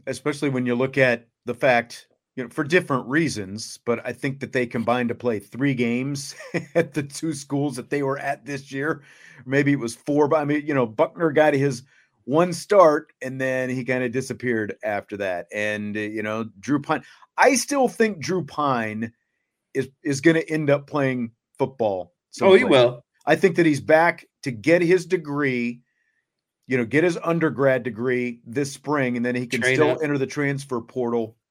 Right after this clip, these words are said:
Speaker 1: in April, and then, you know, go out and transfer someplace else over the sunder-, summer, but do it as a graduate student. But at the same time, you know, again, it's just, it, it, it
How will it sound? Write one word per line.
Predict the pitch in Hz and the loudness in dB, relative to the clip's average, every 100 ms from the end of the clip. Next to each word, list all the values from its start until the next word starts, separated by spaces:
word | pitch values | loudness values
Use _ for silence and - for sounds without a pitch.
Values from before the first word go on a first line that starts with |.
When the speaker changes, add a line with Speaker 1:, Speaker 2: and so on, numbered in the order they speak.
| _ | _
Speaker 1:
in | 120 113 - | -12 -12 -6
April, | 139 135 113 107 107 _ _ _ _ - | -6 -6 -4 -4 -6 _ _ _ _ -6
and | 120 | -2
then, | 117 110 - | -2 -4 -8
you | 117 | -8
know, | 104 | -6
go | 104 117 | 0 2
out | 120 113 117 _ - | 4 2 -2 _ -12
and | 110 | -8
transfer | 127 120 107 117 | -6 -6 -6 -10
someplace | - 120 104 117 110 123 | -6 -6 -2 -2 0 0
else | 113 107 - _ _ _ _ _ | 0 -2 -10 _ _ _ _ _
over | 131 113 | -2 -2
the | 101 | -6
sunder-, | - 160 147 127 - | -2 -2 -2 -6 -2
summer, | 180 170 117 113 _ | 2 2 0 -6 _
but | 123 120 | -2 0
do | 107 127 | 0 2
it | 120 120 _ - | 2 -2 _ -8
as | 117 | -6
a | 107 | -2
graduate | 117 117 101 95 78 | 0 0 -2 -8 -12
student. | - 101 90 87 | -14 -14 -14 -4
But | 185 | 0
at | 226 | 0
the | - | 2
same | 208 208 | 0 0
time, | 175 214 180 | 0 -4 -4
you | 156 | -4
know, | 160 | -6
again, | 139 214 196 170 | 0 0 0 -4
it's | 160 160 | -8 -8
just, | - 226 202 - _ _ _ _ _ _ _ _ _ _ _ _ _ _ _ - _ _ _ - | -2 0 0 -8 _ _ _ _ _ _ _ _ _ _ _ _ _ _ _ -20 _ _ _ 2
it, | 170 | 4
it, | 170 160 160 | 4 2 2
it | 147 139 143 | 2 -2 -4